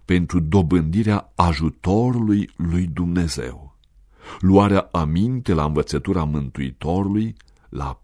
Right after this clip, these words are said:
pilda vieții sale și a sfinților,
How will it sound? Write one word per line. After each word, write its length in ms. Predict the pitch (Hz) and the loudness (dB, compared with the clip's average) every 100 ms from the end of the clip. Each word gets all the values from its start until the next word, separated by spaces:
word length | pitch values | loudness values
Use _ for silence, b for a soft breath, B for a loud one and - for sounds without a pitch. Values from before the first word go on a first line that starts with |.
| - | -6
pilda 460 | 104 139 110 71 69 | 0 4 2 0 -4
vieții 400 | 65 78 - 69 | -4 -6 -6 -10
sale 460 | - 85 90 87 - b | -6 -6 -4 -4 -8 b
și 240 | - - - | -10 -8 -6
a 140 | 90 | -8
sfinților, 880 | - - 107 67 - 53 - - | -8 -6 -6 -6 -8 -12 -14 -18